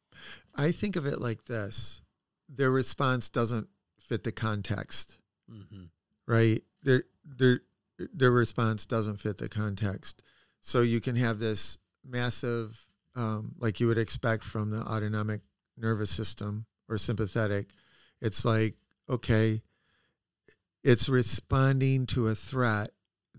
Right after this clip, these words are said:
Speaker 1: that doesn't exist, that's the emotional hijacking.
Speaker 2: Yeah.
Speaker 1: So all of those, uh, symptoms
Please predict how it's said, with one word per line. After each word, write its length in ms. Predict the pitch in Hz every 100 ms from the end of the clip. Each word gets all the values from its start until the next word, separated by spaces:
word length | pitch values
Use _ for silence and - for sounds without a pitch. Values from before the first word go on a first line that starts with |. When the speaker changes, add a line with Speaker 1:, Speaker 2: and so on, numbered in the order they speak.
| 113
Speaker 1:
that 160 | 113
doesn't 320 | 117 117 110
exist, 720 | 110 104 107 120 107 - - - _ _ _ _ -
that's 260 | 113 107 -
the 100 | 117
emotional 520 | 110 107 - 113 107
hijacking. 760 | 104 110 104 107 - 104 95 98 -
Speaker 2:
Yeah. 140 | 85 - _ _ _ _ _ _ _ _ _ _ _ _
Speaker 1:
So 240 | - - 110
all 260 | - 123 131
of 120 | 107
those, 580 | 113 110 110 101 - - _ _ _ -
uh, 160 | 110
symptoms 720 | - 143 127 113 104 107 -